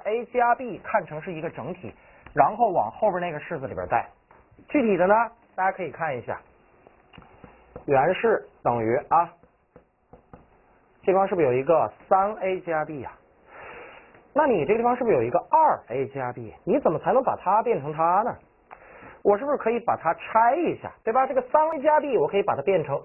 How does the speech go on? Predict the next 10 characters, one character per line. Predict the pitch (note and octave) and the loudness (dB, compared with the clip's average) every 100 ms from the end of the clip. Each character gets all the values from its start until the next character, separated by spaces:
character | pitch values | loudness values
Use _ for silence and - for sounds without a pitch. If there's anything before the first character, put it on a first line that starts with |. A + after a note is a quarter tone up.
| - | 2
二 | D#4+ C4 D3 - - | 4 4 0 -4 -4
A | G3+ G#3 G#3 G3+ | 0 2 2 0
加 | G#3+ G#3 G#3 G3+ | 2 4 4 0
B， | A3 G3 - _ _ - | -4 -6 -8 _ _ -2
然 | A#2 D3+ | 0 0
后 | F#3+ F3 | 0 0
再 | - F#3 D3 | 2 0 0
加 | E3 E3 | 2 2
一 | D3+ | 2
个 | C#3+ | -2